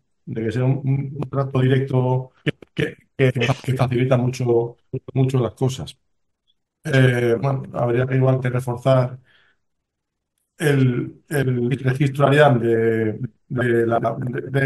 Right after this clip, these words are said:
de los hospitales que dices tú que no, que no lo hacen, pero que también los, bueno, que cada uno aquí es de su padre y de su madre, y bueno, hay algunos que no sé cómo, cómo vamos a conseguirlo.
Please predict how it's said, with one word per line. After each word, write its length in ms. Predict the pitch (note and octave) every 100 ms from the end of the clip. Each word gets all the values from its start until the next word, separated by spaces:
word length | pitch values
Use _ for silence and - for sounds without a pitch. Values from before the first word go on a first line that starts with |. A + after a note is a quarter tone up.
| C3+
de 100 | C3
los 140 | D#3
hospitales 440 | C#3+ C3 D3 C#3+ C3
que 80 | C#3
dices 220 | C3+ C3
tú 140 | C#3+
que 120 | B2+ A#2+
no, 300 | C3 C3+ -
que 100 | C3
no 120 | C3
lo 120 | C3
hacen, 220 | C3+ C#3
pero 120 | C3 A#2+
que 100 | A2
también 540 | G#2 A2 A2+ A2+ C3 -
los, 300 | A2+ G#2 -
bueno, 280 | A2 F#2+ - _ _ _ _ _ _ A2
que 120 | A#2
cada 200 | A2+ A2
uno 500 | A#2 B2 B2 A#2+ - -
aquí 200 | B2+ A#2
es 120 | A#2 -
de 480 | B2+ A#2+ C3 A#2+
su 160 | A#2 A2+
padre 240 | A#2+ A#2
y 20 | A2+
de 40 |
su 100 | A2
madre, 320 | A#2 A#2 B2
y 40 | A2+
bueno, 260 | G2+ - _ -
hay 180 | - A2+ G#2
algunos 680 | G#2 A2 G#2 F#2+ - _ _ _ _ _ _ _ _ _ - - -
que 100 | B2
no 100 | B2
sé 120 | A#2+
cómo, 340 | A#2 A2+ G#2 - _ _ _ _
cómo 240 | C#3+ B2+ A#2+
vamos 260 | A#2+ A#2
a 460 | A#2 A#2 A2 A2 - _ _ - -
conseguirlo. 720 | C3 C3+ C3 A#2 F#2+ E2 -